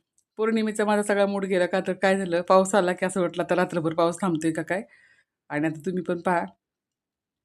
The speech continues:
दिवाबत्ती केलेली आहे मी आता आणि कशी छान दिसते, छानच दिसते दिवाबत्ती झाली की. आणि आता परीच्या सोबत माझ्या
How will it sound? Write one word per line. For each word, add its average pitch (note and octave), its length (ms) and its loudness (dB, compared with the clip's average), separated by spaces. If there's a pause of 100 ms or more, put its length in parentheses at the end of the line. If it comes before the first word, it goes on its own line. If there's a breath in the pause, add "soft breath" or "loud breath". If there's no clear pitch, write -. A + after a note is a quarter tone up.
(140)
दिवाबत्ती E3+ 560 0
केलेली F3+ 340 2
आहे F3+ 180 4
मी D#3 100 4
आता D#3 240 -2 (420)
आणि D#3+ 100 -10
कशी G3 180 -4 (120)
छान F3 160 2
दिसते, D#3+ 160 -4 (760)
छानच G3+ 260 0
दिसते G#3+ 240 -4
दिवाबत्ती F#3 460 0
झाली E3+ 280 2
की. F3+ 140 -2
आणि F#3 120 2
आता F3+ 200 0
परीच्या G3 400 0
सोबत F#3+ 300 0
माझ्या F3+ 220 2